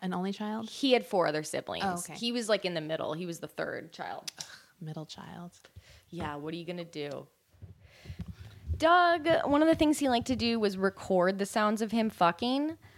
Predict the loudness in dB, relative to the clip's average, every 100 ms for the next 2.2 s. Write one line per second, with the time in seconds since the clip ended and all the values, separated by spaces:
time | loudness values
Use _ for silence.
0 | -20 -20 -8 0 4 6 6 8 8 8
1 | 6 8 6 4 6 6 6 4 4 4
2 | 4